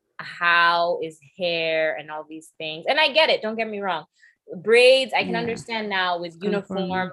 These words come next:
Speaker 1: Like, if you, you have to allow and enforce it in a way where it's easy for everyone. So, like,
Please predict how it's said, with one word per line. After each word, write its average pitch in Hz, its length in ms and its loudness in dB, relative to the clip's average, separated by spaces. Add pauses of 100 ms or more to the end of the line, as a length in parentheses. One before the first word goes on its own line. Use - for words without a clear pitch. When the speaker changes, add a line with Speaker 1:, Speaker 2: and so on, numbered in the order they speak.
Speaker 1:
Like, 160 320 -2 (260)
if 247 120 -10
you, 269 260 -4 (120)
you 247 200 -4
have 294 180 0
to 330 100 -4 (280)
allow 202 760 4
and 196 120 -2
enforce 208 460 -6
it 202 60 -4
in 202 80 -6
a 185 80 -6
way 175 320 2
where 170 160 -4
it's 165 320 -12
easy 190 460 -8
for - 220 -8
everyone. 151 600 -8
So, 151 240 -16
like, 147 300 -10